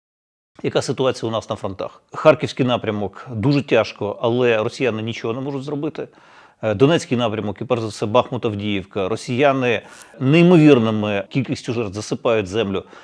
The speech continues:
але теж нічого не можуть зробити. На півдні ми пробуємо контрнаступати. Е, ми, е, справді маємо плацдарм на лівому березі. Е, будемо сподіватися на його розширення. Балістичні обстріли Києва — це спроба покласти українську енергосистему.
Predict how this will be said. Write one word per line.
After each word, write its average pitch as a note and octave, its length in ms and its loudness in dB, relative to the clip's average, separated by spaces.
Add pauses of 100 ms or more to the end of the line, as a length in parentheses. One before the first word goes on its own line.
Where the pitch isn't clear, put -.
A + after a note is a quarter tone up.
(120)
але B2 160 2
теж A#2 200 0
нічого B2 240 -6
не D3 80 -4
можуть C#3+ 220 -4
зробити. C3 480 -4 (420)
На B2+ 120 2
півдні D3+ 500 0 (100)
ми B2 240 0
пробуємо A#2 420 2
контрнаступати. C3+ 920 -2 (260)
Е, A2 200 0
ми, B2+ 460 2 (100)
е, G#2 220 -2
справді A2 380 0
маємо A2 300 0
плацдарм G#2 420 -2
на G2+ 80 -4
лівому A2 260 -6
березі. D3 380 -4 (540)
Е, A2 120 0
будемо C#3 260 4
сподіватися A2+ 520 -2
на F#2+ 60 -6
його F#2 120 -6
розширення. - 460 -14 (1080)
Балістичні C#3 520 -2
обстріли C3 340 0
Києва — G2 260 -4
це A2+ 140 -12
спроба B2+ 440 2
покласти - 600 -2
українську B2+ 360 -4
енергосистему. A#2+ 720 -6